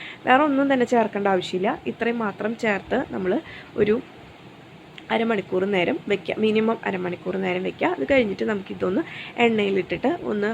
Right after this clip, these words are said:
ഹാഫ് കുക്ക് ആവുന്ന വരെ രണ്ട് ഭാഗവും ഒന്ന്, ആ, ചെറുതായിട്ടൊന്ന് വറുത്ത് എടുക്കണം. ആ എണ്ണയിൽ തന്നെയാണ് നമ്മൾ സവോളയും, ആ, അതുപോലെ തന്നെ ഇഞ്ചി വെളുത്തുള്ളി എല്ലാം, പിന്നെ ഉള്ള റോസ്റ്റിൻ്റെ എല്ലാവിധ പരിപാടികളും ആ എണ്ണയിൽ തന്നെയാണ് ചെയ്യുന്നത്.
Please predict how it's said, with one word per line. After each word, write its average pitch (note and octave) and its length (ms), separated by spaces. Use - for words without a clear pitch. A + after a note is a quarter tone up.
ഹാഫ് A3+ 280
കുക്ക് G#3+ 320
ആവുന്ന G3 440
വരെ F#3 200
രണ്ട് A3 220
ഭാഗവും G3+ 460
ഒന്ന്, G#3 240
ആ, G3 40
ചെറുതായിട്ടൊന്ന് G3+ 600
വറുത്ത് - 500
എടുക്കണം. G3+ 400
ആ C4+ 160
എണ്ണയിൽ B3+ 300
തന്നെയാണ് A#3+ 360
നമ്മൾ G#3 200
സവോളയും, F#3+ 600
ആ, G#3 80
അതുപോലെ F#3+ 420
തന്നെ G3 220
ഇഞ്ചി F#3+ 180
വെളുത്തുള്ളി F#3 420
എല്ലാം, F#3 180
പിന്നെ A#3 260
ഉള്ള C#4 160
റോസ്റ്റിൻ്റെ A#3+ 540
എല്ലാവിധ A#3+ 380
പരിപാടികളും A3 560
ആ A#3 140
എണ്ണയിൽ G#3 320
തന്നെയാണ് F#3 280
ചെയ്യുന്നത്. F#3 360